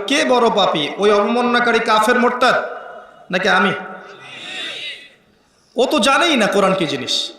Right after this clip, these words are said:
নিঃসন্দেহে ওরটা বড় পাপ, কিন্তু আমার পাপটাকে ছোট করে দেখার সুযোগ নেই। কোরআনে যখন আল্লাহ বলছেন,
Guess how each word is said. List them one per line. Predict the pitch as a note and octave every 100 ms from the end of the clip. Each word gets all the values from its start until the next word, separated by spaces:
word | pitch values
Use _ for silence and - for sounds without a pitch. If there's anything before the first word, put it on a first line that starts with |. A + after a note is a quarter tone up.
| - _ _ _ _ _ _ _ _ _ _ - _ - - _ _ _ _ _ _ _ _ _ - _ _ _ F#3+
নিঃসন্দেহে | F#3+ - C#4+ C#4 B3 A#3
ওরটা | A3 -
বড় | F#3 F3+ F3
পাপ, | E3+ B2 - - - - - - - _ - -
কিন্তু | D3
আমার | D3+ G3 G3+
পাপটাকে | G#3 G#3 G3+
ছোট | G#3+ G#3
করে | G#3 G#3
দেখার | F#3+ F#3+
সুযোগ | - E3+ D#3
নেই। | C#3 A2+ - - - - - - D#5 - _ _ _ _ -
কোরআনে | G#3 A3 B3
যখন | A#3 A#3+
আল্লাহ | A3+ A3 A3
বলছেন, | G#3+ - G#3+ F3